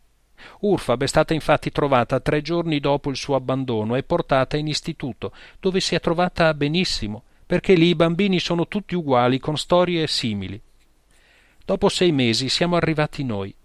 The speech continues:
Ci hanno telefonato, ci hanno parlato di lei, e senza vedere alcuna foto, dopo cinque minuti di consulto con mio marito, ho detto:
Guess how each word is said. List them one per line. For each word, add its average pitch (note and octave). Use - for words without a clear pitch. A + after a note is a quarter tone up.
Ci -
hanno A#2
telefonato, G#2+
ci -
hanno D3
parlato C3
di A#2+
lei, G#2+
e -
senza G#3
vedere D#3+
alcuna C#3+
foto, C#3
dopo B2+
cinque D3+
minuti C#3+
di C3
consulto C#3
con C3
mio C#3
marito, D3+
ho D3+
detto: C#3+